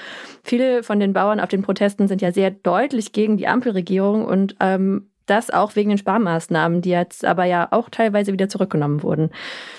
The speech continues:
Äh, die Bauern, die hatten ihm deswegen die ganze Zeit auch "Hau ab" zugerufen, weil Christian Lindner ist ja Teil der Ampel. Und er hat entgegnet, wegen der Schuldenbremse muss halt gespart werden.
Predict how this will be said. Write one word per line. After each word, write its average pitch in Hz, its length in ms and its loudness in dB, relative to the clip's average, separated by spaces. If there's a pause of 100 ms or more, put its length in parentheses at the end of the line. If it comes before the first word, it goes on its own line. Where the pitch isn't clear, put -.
(240)
Äh, 202 160 2
die 190 100 -2
Bauern, 247 280 2
die 233 100 -2
hatten 233 200 2
ihm 196 120 2
deswegen 202 320 2
die 190 100 0
ganze 196 220 -2
Zeit 185 220 0
auch 175 220 -2
"Hau 202 140 2
ab" - 260 -2
zugerufen, 262 480 2
weil 180 100 0
Christian 190 340 -2
Lindner 185 200 0
ist 196 120 0
ja 180 140 2
Teil 220 340 0
der 185 180 0
Ampel. 262 440 2 (340)
Und 202 140 2
er 226 180 2
hat 247 220 -2
entgegnet, 220 720 0 (400)
wegen 240 260 2
der 208 80 2
Schuldenbremse 208 640 0
muss 214 380 0
halt 165 200 0
gespart 165 520 -2
werden. 180 400 2